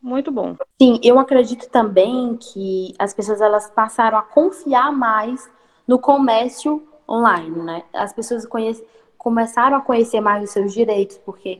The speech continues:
Speaker 2: é, muita gente acredita, tem aquele mito, né, de golpe, comprar,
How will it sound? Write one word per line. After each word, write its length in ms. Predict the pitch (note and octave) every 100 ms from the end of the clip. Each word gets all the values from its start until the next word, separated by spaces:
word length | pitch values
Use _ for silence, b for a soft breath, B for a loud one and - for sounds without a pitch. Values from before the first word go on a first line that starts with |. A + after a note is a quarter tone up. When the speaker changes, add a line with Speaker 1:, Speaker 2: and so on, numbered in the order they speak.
| b b b _
Speaker 2:
é, 320 | F#3+ F#3+ F#3+ - _ _
muita 200 | A3 A#3+
gente 200 | C4+ C4+
acredita, 460 | C4+ B3+ B3+ A3+ -
tem 120 | A3+
aquele 260 | A#3 A#3
mito, 340 | G#3+ G#3+ A#3 G#3+
né, 200 | F#3 G#3+
de 140 | A3+
golpe, 580 | G3+ F#3 G3 G3+ F#3 F#3
comprar, 540 | F#3+ F#3+ F3+ F3 -